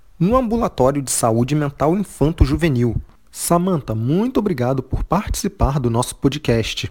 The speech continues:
A Mônica e a Juliana trouxeram números que demonstram o impacto na saúde mental das pessoas nos locais que adotaram a quarentena como forma de evitar a propagação do coronavírus.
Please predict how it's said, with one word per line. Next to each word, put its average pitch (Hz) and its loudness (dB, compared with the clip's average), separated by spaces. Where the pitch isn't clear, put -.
A 240 0
Mônica 190 -2
e 127 0
a 123 0
Juliana 113 -2
trouxeram 127 -2
números 110 -2
que 151 -10
demonstram 156 -4
o 165 -2
impacto 131 -4
na 131 0
saúde 123 -4
mental 120 -4
das 95 -8
pessoas 143 -4
nos 294 -2
locais 185 -4
que - -8
adotaram 135 -4
a - -6
quarentena 160 -4
como 151 -4
forma 135 -4
de 123 -2
evitar 156 -4
a - -4
propagação 156 -2
do 151 -4
coronavírus. 139 -4